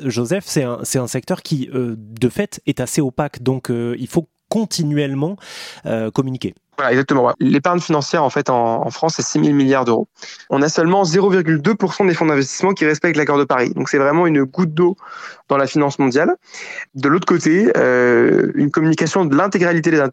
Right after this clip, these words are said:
Speaker 2: des acteurs, euh, financiers, qu'ils soient publics ou privés, qui, euh, revendiquent, euh, de forts engagements pour l'environnement. Alors qu'on, on doit le mettre en parallèle, forcément, de ce chiffre des zéro virgule deux pour cent. Donc, euh, il y a la nécessité d'aller plus loin, plus vite, et en fait,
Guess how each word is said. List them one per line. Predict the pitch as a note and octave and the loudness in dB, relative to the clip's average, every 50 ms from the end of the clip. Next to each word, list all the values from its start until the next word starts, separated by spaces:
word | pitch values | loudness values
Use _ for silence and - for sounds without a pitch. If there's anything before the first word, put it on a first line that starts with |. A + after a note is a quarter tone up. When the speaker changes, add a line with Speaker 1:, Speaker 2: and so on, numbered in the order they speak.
| _ - | _ -4
Speaker 2:
des | C#3+ C3+ C3 | -2 0 0
acteurs, | B2+ - - D#3+ D3+ C#3 | 0 -2 0 0 0 2
euh, | B2+ B2+ B2 B2 | 2 2 0 0
financiers, | - - C#3 C3 B2+ - - D#3 F3 | -2 -2 -2 -2 -2 0 0 0 0
qu'ils | E3+ - E3+ - | 0 -2 -6 -4
soient | - C#3 C#3+ | -2 -2 -2
publics | - C#3 C#3 D#3 E3 - | -2 -4 -2 -2 -2 -2
ou | E3 | -4
privés, | - - - C3+ C#3+ D#3+ G#3+ - - - - - - - - - - - | -8 -6 -2 0 2 2 0 0 -4 -12 -16 -14 -14 -16 -18 -20 -20 -10
qui, | - - F#3 F#3+ G3+ | -2 0 2 4 4
euh, | F#3 D3+ | 4 4
revendiquent, | B2+ C3 D#3 D3+ D#3 D#3 C#3 C3+ D3+ F#3+ G#3+ G3 - | 2 2 2 2 4 2 2 2 2 2 2 2 2
euh, | D3+ C#3 C3 C3 B2+ B2+ B2+ B2+ B2+ B2+ B2+ B2 B2+ B2+ B2+ B2+ - - - _ | 2 4 4 4 4 4 4 4 4 4 4 4 4 4 2 2 0 -4 -14 _
de | - D3+ | -2 -2
forts | C#3 C3 - - G#3 G3 E3+ E3 | -2 -2 0 0 2 2 2 2
engagements | D#3 C#3+ C#3 C3 C3 D3 E3 F#3 | 2 2 2 2 2 2 2 2
pour | F3 - D#3 | 2 2 2
l'environnement. | D3+ D3 C3+ C#3 C3+ C3 C3 - - - - - - - - - - - - | 2 2 2 2 2 2 2 2 0 0 -2 -6 -20 -20 -20 -20 -20 -10 -6
Alors | - B2 C3+ - | -4 -4 -2 -2
qu'on, | - E3 E3 D3 C3 C3 | 0 0 2 2 2 2
on | B2 | 0
doit | A#2+ C3+ C3+ | 0 2 2
le | C#3+ | 2
mettre | D3 - D3 | 0 0 0
en | C3+ | 0
parallèle, | B2+ A#2+ A#2 A#2+ D3+ F3 | 0 0 2 2 0 0
forcément, | - D3 - - - C#3 D#3 | -2 -4 -4 -2 0 0 0
de | D#3 | 0
ce | - - E3+ | 0 -2 -4
chiffre | - - - E3 | -2 -2 -2 0
des | D3 C3 | 0 2
zéro | A#2+ C3+ C#3+ D3+ | 2 2 2 2
virgule | C#3 D3 C3+ C3+ C3+ C3+ | 2 2 2 0 0 2
deux | C#3 C3+ | 0 0
pour | - C3+ - | 0 -2 -2
cent. | - C#3 - _ - - - - - - - - - - - _ - | -2 -4 -6 _ -12 -16 -14 -14 -12 -12 -12 -14 -14 -16 -14 _ -2
Donc, | C3 C#3 D3+ D3 - | 0 0 0 0 2
euh, | D#3 C#3 C3 B2+ B2 B2 B2 B2 | 2 4 4 4 4 4 4 2
il | B2+ | 2
y | B2+ C#3 | 2 2
a | |
la | D3+ D#3 | 2 2
nécessité | D#3+ D3+ - D3 - F3 | 0 0 -2 -2 -2 0
d'aller | D#3 C3+ B2+ A#2+ | 2 2 0 0
plus | - - E3+ E3 | -2 -2 0 2
loin, | E3 F3 F3+ E3+ | 4 4 2 2
plus | - - C3+ | 0 0 0
vite, | C3 E3 C4 B3+ - - - - | 2 2 0 0 -2 -6 -4 0
et | C#3+ B2+ | 0 2
en | B2 B2+ | 2 2
fait, | - F3+ F#3+ - - - | 0 0 -2 -2 -6 -14